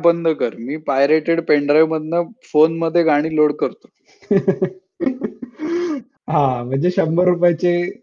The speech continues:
Speaker 2: साठ कॉइन विकत घेऊन मी कोणत्या सेलिब्रिटीला ते देणं, म्हणजे ही खूप मोठी गोष्ट आहे इंडियामध्ये. आणि त्यात, त्यात, अ, अशी मुलं वापरतात ज्यांच्याकडे पैसे नाहीयेत, की म्हणजे
Speaker 1: हम्म.
Speaker 2: असं नाही कोणी जो, जो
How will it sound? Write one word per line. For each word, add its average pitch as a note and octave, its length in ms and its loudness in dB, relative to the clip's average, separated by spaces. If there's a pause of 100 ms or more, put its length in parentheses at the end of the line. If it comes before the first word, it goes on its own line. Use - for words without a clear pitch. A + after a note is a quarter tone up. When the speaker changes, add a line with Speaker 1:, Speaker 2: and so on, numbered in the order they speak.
(140)
Speaker 2:
साठ D#3+ 520 -4
कॉइन D#3+ 280 2
विकत D3 280 0
घेऊन C#3+ 580 2 (220)
मी D3 540 2 (100)
कोणत्या D3+ 400 2
सेलिब्रिटीला D#3+ 760 2
ते F#3 240 0
देणं, E3 560 4
म्हणजे C#3+ 280 0
ही F#3 260 2
खूप A3 280 -2
मोठी E3 240 4
गोष्ट G3+ 300 2
आहे D#3 100 4
इंडियामध्ये. B2+ 480 -2 (280)
आणि E3+ 200 0
त्यात, G#3 420 -2 (1080)
त्यात, G3+ 300 0 (320)
अ, E3 40 4 (640)
अशी A#3 220 2
मुलं A#3+ 240 8
वापरतात G#3 440 4
ज्यांच्याकडे F3+ 420 4
पैसे E3 320 0
नाहीयेत, C3 280 0 (280)
की F#3+ 80 2
म्हणजे G3 240 6
Speaker 1:
हम्म. - 120 2
Speaker 2:
असं A#3 180 2
नाही B3+ 120 4
कोणी F3+ 280 2
जो, F#3+ 280 2 (220)
जो F#3+ 480 -2